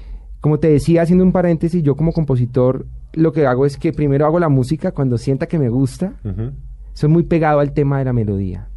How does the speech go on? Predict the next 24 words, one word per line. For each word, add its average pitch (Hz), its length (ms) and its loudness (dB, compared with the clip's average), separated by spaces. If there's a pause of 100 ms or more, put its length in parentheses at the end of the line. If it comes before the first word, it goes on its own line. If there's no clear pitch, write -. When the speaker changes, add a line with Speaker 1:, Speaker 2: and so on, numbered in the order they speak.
(260)
Speaker 1:
y 113 100 -4
de 110 60 0
la 104 80 -2
armonía 110 440 0
de 127 60 0
la 117 60 0
música. - 480 -8
Yo 104 100 -8
siento 113 200 -2
que 127 200 0 (340)
yo 117 80 -4
primero 151 260 2
tengo 180 120 0
que 160 60 -2
sentir 165 340 0
el, 160 160 0
el, 113 420 -4
el 110 100 -6
sonido 135 640 2
para 131 180 -2
que 123 140 -4
eso 110 140 -4
me 143 140 -2
lleve 123 380 2